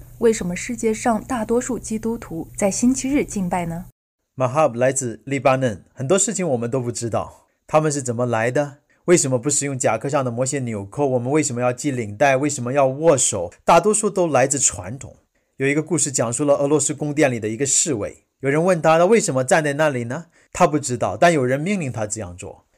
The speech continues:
Speaker 2: 所以他们查遍了王宫记录的所有文献，他们发现曾经有一个统治者在那里摆放了一颗玫瑰，但他不希望他遭人践踏。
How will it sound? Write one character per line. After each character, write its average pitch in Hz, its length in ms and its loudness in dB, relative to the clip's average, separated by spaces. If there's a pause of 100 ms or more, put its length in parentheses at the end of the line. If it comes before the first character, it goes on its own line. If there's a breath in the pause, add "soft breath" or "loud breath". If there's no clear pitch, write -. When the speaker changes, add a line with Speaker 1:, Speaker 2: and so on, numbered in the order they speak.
Speaker 2:
所 165 140 2
以 165 140 6
他 151 140 2
们 151 120 -2
查 139 220 2
遍 160 160 2
了 143 80 4
王 127 260 2
宫 151 160 -4
记 175 160 -2
录 151 140 0
的 123 120 -2
所 165 240 2
有 175 100 6
文 120 240 0
献， 123 300 0 (120 loud breath)
他 160 120 0
们 151 140 0
发 - 180 4
现 107 400 -2 (220)
曾 151 180 -4
经 160 120 2
有 131 140 0
一 120 100 -2
个 143 120 2
统 110 240 -10
治 143 140 -6
者 123 140 -4
在 131 120 0
那 135 160 2
里 120 100 -2
摆 104 260 -4
放 127 180 -2
了 113 80 -6
一 117 60 -6
颗 123 160 -6
玫 110 220 -6
瑰， 139 280 -6 (340)
但 156 160 6
他 156 60 6
不 143 120 4
希 160 200 4
望 143 180 4
他 135 140 0
遭 139 200 4
人 127 160 0
践 123 240 0
踏。 - 260 -14